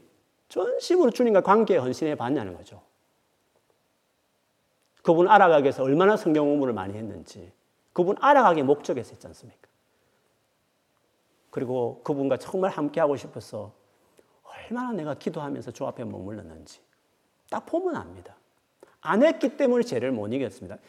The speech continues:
"열심히 해봤는데 안 되더라." 그런 말 하지 마세요. 안 했습니다. 안 해서 그런 겁니다. 제가 대학교 때 예수 믿고 사 년을 열심히 주님 알아가고 지금 생각하면 그냥, 그냥 일상적으로 하는 겁니다.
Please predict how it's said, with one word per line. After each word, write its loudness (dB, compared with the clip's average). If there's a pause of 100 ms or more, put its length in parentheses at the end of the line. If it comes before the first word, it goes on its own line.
(180)
"열심히 8
해봤는데 6
안 0
되더라." 8
그런 6
말 2
하지 -6
마세요. -8
안 -2
했습니다. -2 (720)
안 -2
해서 2
그런 -12
겁니다. -20 (1700)
제가 6
대학교 6
때 0
예수 2
믿고 -2
사 -2
년을 2 (380)
열심히 0
주님 0
알아가고 4 (1500)
지금 6
생각하면 2
그냥, 4
그냥 2
일상적으로 2
하는 0
겁니다. -6